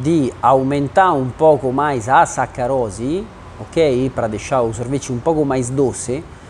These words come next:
porque, eh, digamos que o geladinho ou picolé, essas coisas,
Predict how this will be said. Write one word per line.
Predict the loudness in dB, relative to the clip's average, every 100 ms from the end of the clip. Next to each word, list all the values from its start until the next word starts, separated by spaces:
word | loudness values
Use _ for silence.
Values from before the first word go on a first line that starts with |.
| -18 -14 -8
porque, | -6 -2 0 0 -2 -8 -12
eh, | -10 -10 -10 -10 -8
digamos | -4 0 0 0 -2
que | -2 0 2 2
o | 0 -2 -2 -2
geladinho | 0 2 0 -2 0 2 2 2
ou | 2 2 2 2 2 -2
picolé, | -4 -2 2 2
essas | 0 -2 -6
coisas, | -2 -2 0 0